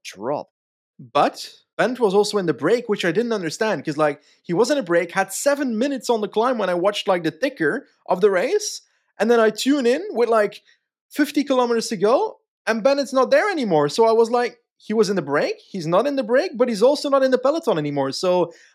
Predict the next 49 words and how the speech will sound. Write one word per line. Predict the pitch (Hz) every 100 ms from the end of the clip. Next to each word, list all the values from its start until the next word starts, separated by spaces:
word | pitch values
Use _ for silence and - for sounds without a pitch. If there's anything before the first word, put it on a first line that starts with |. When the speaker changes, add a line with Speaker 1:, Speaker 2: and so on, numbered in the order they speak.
| -
Speaker 2:
I | 185
think | - 339
he | 339 294
dropped | 170 151 196 - - - -
to | -
the | 208
peloton | 165 185 208 220 233 262 403 370 _ _ _ _ _ -
throughout | 170 190 175 - -
the | 175
last | 175 175 175
part | 175 156
of | 143
the |
climb, | 143 151 233 370 381 -
and | 190
then | 220
there's | 226 196
a |
small | - 220 247 302 240
hill | 226 254 143
with, | 151
like, | 151 156
thirty | - 196 247 254
K | 240 226
to | 175
go. | 202 262 339 339 _ _ _ _ -
I'm | 202 151
guessing | 240 247 294 285
he | 233 240
must | 220 226
have | 240 160
dropped | 190 202 208
on | 202
that | 180 170
hill | 170 202 208 208 _ _ -
when | 170 190
there | 185
was | 175 170
some | - 190
pressure | 175 170 175 - 170
put | 170 160
on | 151
that | 147 143
false | 156 147 -
flat | 156 151
section | 151 147 -
by | 139 143
the |
Speaker 1:
No | 131